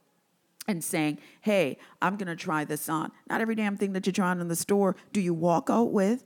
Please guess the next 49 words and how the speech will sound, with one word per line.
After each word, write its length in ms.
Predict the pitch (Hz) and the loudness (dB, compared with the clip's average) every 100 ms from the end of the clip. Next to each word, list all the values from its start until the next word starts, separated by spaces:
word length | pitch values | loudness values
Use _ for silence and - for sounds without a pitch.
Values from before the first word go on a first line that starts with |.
| _ | _
Hell 280 | - 143 135 | -2 2 2
no. 380 | 151 262 117 - _ _ - - | 2 2 0 -6 _ _ -20 -20
So 400 | - - 202 175 - _ | -8 0 2 2 -2 _
the 160 | 175 180 | 2 2
same 480 | - - 190 190 190 | 2 -2 -4 -4 -6
is 180 | 196 | -8
true 320 | - - 185 - | -8 -6 -6 -4
of 140 | 175 | -6
the 100 | 165 | -4
experiences 680 | 156 - - 160 151 147 151 | -4 -6 -8 -4 -4 -6 -8
that 180 | 139 - | -8 -12
come 180 | - 160 | -12 -10
to 160 | 160 143 | -6 -6
us 140 | 143 | -6
in 120 | - | -6
life. 380 | 65 101 - - _ _ - - | -8 -8 -12 -18 _ _ -20 -10
You 140 | - 165 | -6 -4
can 200 | 165 131 | -4 -6
try 340 | 202 127 123 | -6 -4 -4
them, 220 | 131 285 403 | -4 -6 -8
some 240 | - 156 156 | -8 -6 -4
new 180 | 143 | -2
ways 260 | 135 131 135 | -2 -2 -4
of 200 | 131 143 | -8 -6
being, 340 | 143 147 208 | -4 -4 -6
some 260 | 254 156 147 | -8 -6 -4
new 160 | 143 143 | -2 0
ways 300 | 143 143 135 | 0 -2 -2
of 160 | 139 | -4
doing 260 | 151 147 151 | -2 -2 -4
things. 380 | - 185 247 - - - | -6 -6 -6 -12 -20 -8
And 120 | - | -4
if 100 | 220 | -2
you 80 | 233 | -2
don't 200 | 226 214 | -2 0
like 280 | 214 226 233 | 0 -2 -4
it, 120 | 214 | -8
then 140 | 220 214 | -6 -6
you 100 | 202 | -4
can 180 | 208 | -6
certainly 380 | 196 208 202 202 | -4 -8 -6 -8
take 360 | 170 - 214 214 | -8 -4 -4 -4
yourself 380 | 156 - 170 180 | -8 -6 -6 -2
right 400 | 156 160 214 247 | 2 2 0 -2
back 320 | 196 175 - - _ | -8 -8 -12 -20 _
to 100 | - | -6
what 260 | 170 170 165 | -2 -2 -4
it 120 | 214 | -8
was 460 | 175 160 151 175 | -2 0 0 -2